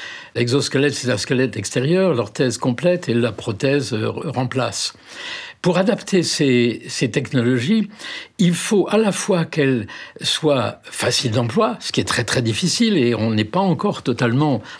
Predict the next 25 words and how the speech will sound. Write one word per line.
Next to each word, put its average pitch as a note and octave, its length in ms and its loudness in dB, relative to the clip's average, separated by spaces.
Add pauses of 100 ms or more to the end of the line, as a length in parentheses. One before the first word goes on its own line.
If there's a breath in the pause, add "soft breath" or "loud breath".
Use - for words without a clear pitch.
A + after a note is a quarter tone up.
(220 loud breath)
capable C#3 360 0
de C3 60 4
produire D#3+ 480 2
des A2 120 2
technologies A#2+ 600 0
parfaites, F#3 400 -4 (240 loud breath)
mais F#3 140 4
en G3+ 60 4
même F3 240 4
temps, B3 160 4
il G#3+ 120 4
faut A3 220 2
que, E3+ 220 2 (360 loud breath)
disons, F3+ 320 2
le C3+ 120 4
langage E3 840 4 (520 loud breath)
de A2+ 240 2
la C#3+ 280 4
machine E3 640 2
ou D#3 200 2
de C3 160 2
la, A#2 400 2
de B2+ 140 2
l'outil D3+ 640 4 (300 loud breath)
nouveau C#3+ 480 4